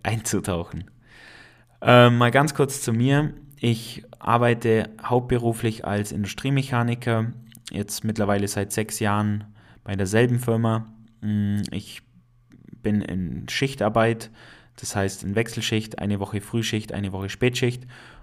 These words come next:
und zwei bis dreimal im Jahr habe ich einen vier Wochen Nachtschichtblock. Ähm, das wird auf jeden Fall auch ein Thema, äh,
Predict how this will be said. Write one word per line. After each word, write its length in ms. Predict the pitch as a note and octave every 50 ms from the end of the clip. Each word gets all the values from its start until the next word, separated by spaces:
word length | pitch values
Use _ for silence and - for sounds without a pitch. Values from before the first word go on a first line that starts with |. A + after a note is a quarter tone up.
| - - -
und 320 | G2+ G2+ G2 F#2+ F#2 F#2+
zwei 240 | - - G2+ G#2 G#2
bis 140 | G#2 G2+ G2+
dreimal 380 | - G2+ G2+ G2+ G2+ G2+ G2+ G2
im 100 | G2 G2
Jahr 460 | G2 G2 F#2+ G2 G2+ G2+ G#2 A#2 - - _ - -
habe 260 | A#2 A2 G#2 G2+ G2+
ich 180 | G2 - - -
einen 260 | G2+ G2 G2 F#2+ F#2+
vier 260 | - - G#2+ G#2 G2
Wochen 300 | G2+ G2 - - G2+ F#2+
Nachtschichtblock. 760 | G2 A2 A#2+ - - - A#2+ A#2+ - - A2 A2+ A2 A2 - - - - _ _ _ _ _ _ _ _ _ _ _ _ _ _ - - - - -
Ähm, 320 | G#2 G2 F#2+ F#2 F#2 F#2 - - - - - - - - - -
das 160 | - A2 G#2+
wird 140 | A#2+ A#2+ B2
auf 100 | A#2+ A#2
jeden 200 | B2+ A#2 A#2+ A#2
Fall 200 | B2 A2+ A2 -
auch 460 | - - A#2+ C3 C3+ - - - - - - - _ _ _ _ _
ein 400 | - G#2+ A2 G#2+ G#2+ G#2+ - -
Thema, 1040 | - - B2 A#2+ B2 B2 A#2 A#2 A#2 A#2 A#2 A#2 - - G#2+ G#2+ G#2 G#2 G2+ G2+ G2+
äh, 60 | -